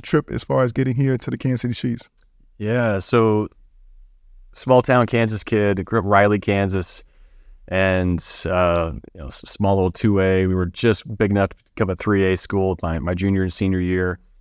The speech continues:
Speaker 2: Um, my, my, I love sharing this story because without, uh, Mitch Holtis, I probably wouldn't have had the chance to, to walk on at Kansas State University. But my senior year was playing, uh, Silver Lake, and his son, Mitch, Mitch's son, was playing, um, for
Speaker 1: Okay.
Speaker 2: Silver Lake.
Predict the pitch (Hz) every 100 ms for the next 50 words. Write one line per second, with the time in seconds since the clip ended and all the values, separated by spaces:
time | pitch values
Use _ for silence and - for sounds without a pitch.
0 | - - 95 92 67 95 113 104 113 113
1 | 117 110 - 110 101 92 - 110 98 90
2 | 92 95 92 92 98 98 98 - _ -
3 | 76 - - 104 101 - 101 98 90 -
4 | 90 - - 98 92 90 90 87 82 -
5 | - 92 87 95 90 87 - 82 80 98
6 | 87 90 95 90 82 95 90 - 87 87
7 | 85 90 - 85 85 87 - 110 101 101
8 | 101 92 - - - - 92 - 107 104
9 | 98 95 - 92 - 113 98 95 98 90
10 | 92 90 98 92 95 90 90 82 - 101
11 | 101 90 107 98 - 110 101 87 - _
12 | - _ _ - 78 73 - 101 95 110
13 | 87 85 80 -